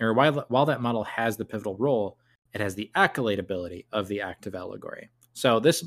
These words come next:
might all sound very weird and confusing, but, uh, I'll try to make it as simple as possible. Basically,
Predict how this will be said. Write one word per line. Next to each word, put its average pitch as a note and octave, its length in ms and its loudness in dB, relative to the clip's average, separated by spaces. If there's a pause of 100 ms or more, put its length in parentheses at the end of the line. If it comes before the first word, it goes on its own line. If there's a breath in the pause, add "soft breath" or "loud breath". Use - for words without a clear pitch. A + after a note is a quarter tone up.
(100)
might C3+ 300 2
all A2+ 160 6
sound G#2 340 -2
very G#2+ 220 2
weird G2 320 -2
and F#2 140 -10
confusing, F#2 520 -10 (520 loud breath)
but, G#2+ 280 4
uh, G2 300 0
I'll G#2+ 140 -2
try F3+ 240 4
to F3 80 6
make C#3 180 2
it A#2 60 2
as G#2 100 -2
simple G#2 260 -4
as F2 120 -8
possible. F#2+ 560 -8 (1300 soft breath)
Basically, A#2+ 800 2